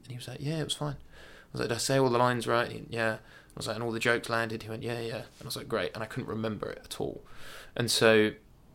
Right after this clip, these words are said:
that was when alarm bells started ringing, because I was like, "Oh, I'm not invested in the show in the same way." And I think there's this worry that you, we're not grateful enough. We're not, you're not, you're not grateful for what you have.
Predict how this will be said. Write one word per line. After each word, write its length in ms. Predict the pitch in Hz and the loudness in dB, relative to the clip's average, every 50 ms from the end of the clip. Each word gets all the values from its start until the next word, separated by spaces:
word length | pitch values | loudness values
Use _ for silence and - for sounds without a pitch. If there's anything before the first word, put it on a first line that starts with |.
| - - - - - - | -20 -20 -20 -20 -10 0
that 220 | 123 120 127 117 | 8 8 8 10
was 120 | - 120 - | 8 2 0
when 100 | 117 110 | 2 2
alarm 280 | 107 104 104 110 107 | 4 4 4 2 4
bells 200 | 92 92 107 104 | 2 2 2 2
started 240 | - - 107 - 110 | -2 -4 -4 -4 -2
ringing, 280 | 110 110 107 95 98 95 | 0 0 0 -2 -6 -8
because 240 | - - - - | -10 -8 -6 -6
I 60 | 117 113 | -4 -4
was 160 | 110 104 - | -6 -4 -4
like, 280 | 110 107 - - - - | -4 -4 -6 -8 -10 -4
"Oh, 140 | - 110 110 | 0 0 2
I'm 100 | 107 107 | 2 2
not 180 | 107 107 - 107 | 2 2 2 0
invested 440 | 107 101 101 - - - - - | 0 -2 -2 -4 -4 -6 -6 -8
in 100 | - - | -8 -6
the 60 | 78 - | -4 -4
show 200 | - - 107 110 | -2 -2 -2 -2
in 120 | 107 107 | -4 -4
the 60 | - | -6
same 220 | - - 113 110 110 | -6 -4 -4 -4 -4
way." 260 | 113 113 110 92 - - - - - - - - - - - - - - - - | -4 -4 -6 -6 -8 -12 -20 -20 -20 -20 -20 -20 -20 -20 -20 -20 -12 -12 -8 0
And 100 | - 131 | 2 2
I 40 | 113 | 4
think 200 | - 160 151 - | 4 2 2 2
there's 140 | 127 123 120 | 2 0 0
this 120 | 120 - | 0 0
worry 380 | - 123 120 120 117 113 110 110 | 4 8 10 10 10 10 8 4
that 120 | 107 110 | 0 -2
you, 100 | - 117 113 | -4 -4 0
we're 140 | 117 113 110 | 2 2 2
not 140 | 107 - | 2 0
grateful 360 | - - 117 110 - - - - | 0 0 0 0 0 -6 -10 -10
enough. 400 | - - - - - - - - | -10 -12 -14 -16 -18 -18 -20 -14
We're 140 | - - 110 | -10 -8 -6
not, 200 | 110 - - - | -6 -6 -4 -2
you're 120 | 110 113 110 | -2 -2 -2
not, 180 | 104 - - | -2 -4 -4
you're 100 | 117 113 | -4 -4
not 280 | 110 113 113 110 - - | -4 -4 -6 -6 -6 -4
grateful 320 | - 120 113 - - 120 | -2 -2 -2 -2 -4 -8
for 140 | - - 107 | -6 -4 0
what 140 | 104 110 - | 0 0 0
you 80 | - | -2
have. 340 | 104 110 113 104 - - - | -6 -4 -4 -4 -4 -6 -12